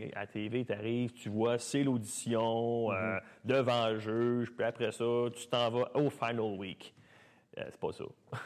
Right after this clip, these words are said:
Speaker 1: <laughs>
Speaker 2: Ça se passe pas de même.
Speaker 1: Ça se passe pas de
Speaker 2: Il y a
Speaker 1: même
Speaker 2: plus
Speaker 1: du tout.
Speaker 2: d'étapes.
Speaker 1: Oh, et t'arrives, la première étape, ton inscription.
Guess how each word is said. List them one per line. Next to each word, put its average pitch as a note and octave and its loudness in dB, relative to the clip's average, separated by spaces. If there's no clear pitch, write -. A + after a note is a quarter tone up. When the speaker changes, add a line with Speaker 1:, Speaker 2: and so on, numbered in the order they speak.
Speaker 1:
<laughs> B2+ 4
Speaker 2:
Ça A#2+ 2
se A2+ 4
passe C3+ 2
pas C#3 -2
de A#2 2
même. A#2 2
Speaker 1:
Ça A2 2
se - -2
passe B2+ 2
pas B2 2
de A2 0
Speaker 2:
Il A2 -2
y - -2
a A2 0
Speaker 1:
même A2 -2
Speaker 2:
plus C#3 2
Speaker 1:
du B2 2
tout. A2 2
Speaker 2:
d'étapes. G#2+ -2
Speaker 1:
Oh, C#3 6
et G#2+ 2
t'arrives, A#2+ 2
la A#2 2
première B2+ 2
étape, B2+ 2
ton G#2+ -4
inscription. C3 -2